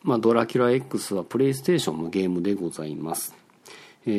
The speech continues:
ー、スリーディーポリゴンは極力使わないようなゲーム構成ではあるんだけれども、さすがにこのプレイステーションという次世代機のパワーを使っ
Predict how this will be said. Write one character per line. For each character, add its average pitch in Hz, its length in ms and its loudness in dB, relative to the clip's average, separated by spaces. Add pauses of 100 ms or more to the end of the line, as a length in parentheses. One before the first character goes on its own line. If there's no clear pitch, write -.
(220)
ー、 - 20 -4
ス - 340 -6
リ 185 140 4
ー - 20 2
デ 202 100 4
ィ 180 40 6
ー 139 100 0
ポ 127 120 6
リ 127 100 8
ゴ 123 240 6
ン 117 180 6
は 107 100 2
極 147 300 0
力 156 280 2
使 - 320 0
わ 170 140 2
な 147 140 4
い 120 120 4
よ 135 260 4
う - 20 4
な 160 280 4
ゲ 117 160 4
ー 117 100 6
ム 113 120 4
構 127 260 0
成 90 240 0
で 101 120 0
は 92 200 0
あ 98 120 -2
る 127 80 2
ん 131 180 4
だ 90 100 -2
け - 160 -2
れ 87 100 -2
ど 80 120 -6
も、 87 240 -4 (300)
さ - 180 -2
す 196 160 2
が 170 120 6
に 160 120 4
こ 151 140 2
の 139 180 4
プ 131 160 -2
レ 127 100 6
イ 117 60 2
ス - 100 -12
テ 120 120 4
ー 104 40 4
シ - 100 -6
ョ 87 60 -2
ン 80 80 -4
と 78 100 -8
い 78 100 -4
う - 40 -12
次 95 160 -6
世 113 160 0
代 127 240 2
機 107 160 -2
の 78 120 -2
パ - 200 -6
ワ 104 120 -2
ー - 20 -2
を 69 220 -6
使 - 220 -8
っ - 60 -10